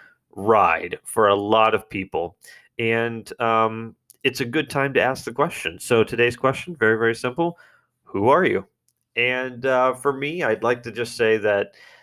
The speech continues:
um, for me to answer that question for myself, who am I? Um, I'm a lot of things. Uh, I, you know, I'm not as simple as I thought I once was. You know, I,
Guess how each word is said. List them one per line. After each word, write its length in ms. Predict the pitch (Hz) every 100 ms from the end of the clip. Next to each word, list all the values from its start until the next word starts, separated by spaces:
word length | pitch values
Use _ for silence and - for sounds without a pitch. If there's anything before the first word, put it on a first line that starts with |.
| _ -
um, 460 | 110 107 107 107 - _ _ _ _ _ _
for 280 | - 135 131
me 240 | 127 180
to 140 | 131 107
answer 260 | 104 95
that 220 | 98 95
question 720 | - 101 - - 107 98 101 98 _ _
for 200 | - 113
myself, 580 | 98 92 92 113 113 113
who 220 | - 107
am 120 | 95 -
I? 420 | 90 95 131 165 - _ _ _ _ _
Um, 720 | 120 117 113 117 117 117 117 _ _ _ _ _ _ _ _ _ _ _ _ _ _ _ _ _ _ _ _ _ _ _
I'm 200 | 120 160
a 40 | 143
lot 340 | 101 110 120
of 100 | 123
things. 580 | 160 143 95 87 - - _ _ -
Uh, 40 | 104 104 101
I, 320 | 101 107 107 107
you 140 | 107
know, 80 | 104
I'm 160 | 101
not 180 | 107 113
as 120 | 113
simple 440 | - 131 117 110 107
as 140 | 98
I 100 | 98
thought 260 | 95 104 98
I 100 | 95
once 300 | 95 92 -
was. 520 | 90 87 107 - -
You 140 | 107 98
know, 340 | 92 95 107
I, 460 | 95 95 92 -